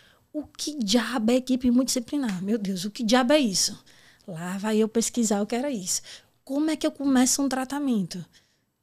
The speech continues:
Tudo isso eu senti dificuldade. Você tá entendendo? Na época não tinha vocês, né? Se fosse, eu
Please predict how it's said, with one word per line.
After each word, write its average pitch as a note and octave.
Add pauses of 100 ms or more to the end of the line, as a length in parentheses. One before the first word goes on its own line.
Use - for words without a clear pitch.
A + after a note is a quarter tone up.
Tudo B3+
isso A#3+
eu B3
senti B3
dificuldade. G3+
Você -
tá A#3
entendendo? A3+ (480)
Na G#3+
época G#3+
não C4+
tinha B3
vocês, A3+
né? G3+
Se A#3+
fosse, A#3
eu E4+